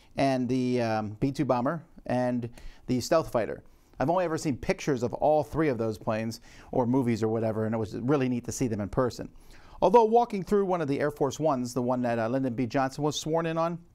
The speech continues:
that was also really cool too. I mean, basically the whole museum was cool. Seeing all these airplanes and things, just a really neat thing. That was a great museum. Really great museum.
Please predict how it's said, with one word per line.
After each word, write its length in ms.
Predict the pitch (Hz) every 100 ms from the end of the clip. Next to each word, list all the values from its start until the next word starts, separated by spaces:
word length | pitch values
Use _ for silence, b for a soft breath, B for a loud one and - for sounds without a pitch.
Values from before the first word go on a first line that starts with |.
| - -
that 160 | 156
was 100 | 151
also 240 | 147 139 131
really 220 | 123 113
cool 240 | - 117
too. 320 | - 117 101 - b b b -
I 40 |
mean, 180 | 254 190
basically 420 | 240 269 143 120
the 120 | 113
whole 140 | 139 160
museum 340 | 120 120 107
was 120 | 104
cool. 320 | - 101 95 -
Seeing 260 | - 226 208
all 200 | 143 156
these 220 | 135 113
airplanes 400 | 123 120 123 110
and 80 | 113
things, 240 | 110 104 -
just 200 | 135 123
a 40 |
really 220 | 117 113
neat 240 | 113 110 -
thing. 200 | 110 - - - - b b b b b b b
That 80 | -
was 100 | 170
a 60 | 131
great 320 | - 147 143
museum. 380 | 123 110 110 - - - - _ -
Really 260 | 156 139
great 180 | 120 107
museum. 360 | 110 101 -